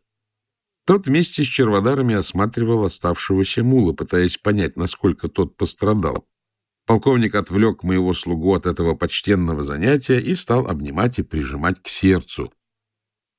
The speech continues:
К чему мне его объятия? Я не девушка, —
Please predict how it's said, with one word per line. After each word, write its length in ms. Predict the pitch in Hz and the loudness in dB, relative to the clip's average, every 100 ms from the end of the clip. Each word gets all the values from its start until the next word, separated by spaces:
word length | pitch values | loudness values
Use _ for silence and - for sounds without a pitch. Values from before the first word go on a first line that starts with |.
| _ - | _ -14
К 60 | |
чему 320 | - 73 78 | -10 -6 0
мне 220 | 95 113 120 | 4 6 6
его 180 | 120 | 4
объятия? 500 | 117 113 120 107 113 | 2 2 2 2 0
Я 140 | 90 87 | 0 0
не 140 | 80 | -2
девушка, — 600 | 76 98 110 101 104 90 | 0 2 2 0 -2 -4